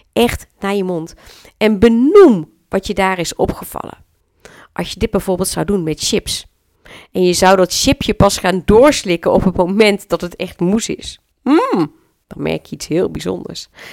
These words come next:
Maar ik ga daar nu natuurlijk niks over verklappen, want ik kan ook niet met jou gaan delen wat echt het allerlekkerste is. Ik kan alleen maar met jou delen wat ik persoonlijk het aller, allerlekkerste vind. En dat is iets,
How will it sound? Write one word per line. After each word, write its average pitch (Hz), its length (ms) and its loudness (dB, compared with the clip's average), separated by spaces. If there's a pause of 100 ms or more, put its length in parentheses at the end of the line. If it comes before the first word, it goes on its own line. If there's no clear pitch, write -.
(120)
Maar - 160 -10
ik - 180 -6
ga 196 160 -4
daar 170 160 2
nu 185 140 0
natuurlijk 190 400 2
niks 233 260 0
over 202 300 6
verklappen, - 460 2
want 233 240 -2
ik 381 120 -4
kan 247 200 2
ook 196 180 2
niet 285 380 4 (260)
met 240 180 4
jou 320 280 6
gaan 202 180 0
delen 165 480 2 (140)
wat 349 260 -2
echt - 220 -2
het 370 120 2
allerlekkerste 262 640 2
is. - 200 -14
Ik - 120 -14
kan 175 160 -2
alleen 185 240 2
maar 214 100 2
met 160 160 -2
jou 151 140 0
delen 156 280 0
wat 247 160 -2 (360)
ik 440 320 4 (600)
persoonlijk 370 640 4
het - 260 -10
aller, 233 340 4
allerlekkerste 175 680 -2
vind. 143 360 -8 (720)
En 220 220 -2
dat 370 360 4
is 233 180 -4
iets, - 440 -2